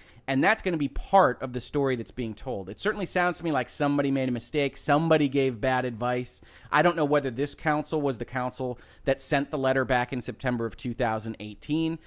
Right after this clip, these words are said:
Maybe it was a different counsel, uh, that he got bad advice on. But certainly when you're in that window before the end of the probationary period and you're unhappy with the relationship, you want to have it canceled at that six-month window and not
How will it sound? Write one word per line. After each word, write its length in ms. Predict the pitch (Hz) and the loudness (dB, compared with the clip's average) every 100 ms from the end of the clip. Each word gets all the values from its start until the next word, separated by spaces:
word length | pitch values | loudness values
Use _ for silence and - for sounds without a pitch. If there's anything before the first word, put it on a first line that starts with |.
| - - | -18 -4
Maybe 280 | 127 127 123 | -2 -2 -2
it 40 | |
was 160 | 110 104 | -4 -8
a 60 | |
different 460 | 98 127 135 151 139 | -6 -4 -2 -2 -2
counsel, 580 | 135 131 131 135 127 - - - | -2 -2 -2 -2 -2 -6 -20 -8
uh, 140 | 113 107 | -4 -4
that 140 | 117 | -6
he 80 | 120 | -6
got 300 | 110 135 160 | 0 2 4
bad 180 | 156 139 | 4 4
advice 400 | 127 131 127 - | 2 0 0 0
on. 160 | 127 117 | -2 -2
But 140 | - | -4
certainly 260 | 165 156 139 | -4 -2 0
when 180 | 135 | 2
you're 160 | 139 135 | 2 0
in 200 | 156 175 | 0 2
that 240 | 165 151 | 4 2
window 320 | 147 147 127 104 | 0 0 0 -2
before 400 | 120 - 135 131 | -8 -4 -2 -2
the 100 | 131 | -4
end 140 | 127 | -4
of 40 | |
the 60 | 123 | -4
probationary 640 | - 120 123 - 123 110 | -2 0 -2 -4 -4 -4
period 400 | 98 113 110 104 | -4 -4 -4 -4
and 160 | 120 120 | -4 -4
you're 100 | 120 | -2
unhappy 500 | 131 139 123 139 139 | 0 0 2 0 0
with 160 | 131 127 | -2 -4
the 80 | 127 | -4
relationship, 800 | 123 143 156 117 - 95 85 - - - _ _ 135 | -2 -2 -2 -6 -8 -10 -12 -18 -20 -20 _ _ -2
you 140 | 160 | 4
want 260 | 147 151 147 | 6 4 2
to 120 | 170 | 0
have 260 | 123 147 139 | 4 4 2
it 140 | - | -2
canceled 440 | - 143 139 127 | -2 -2 -2 -2
at 140 | 120 - | -2 -2
that 180 | 117 - | -4 -6
six-month 440 | 120 - 117 104 | -8 -4 -4 -2
window 320 | 131 117 107 | -4 -2 -4
and 240 | 117 117 120 | -6 -4 0
not 360 | 147 135 - | 0 0 -6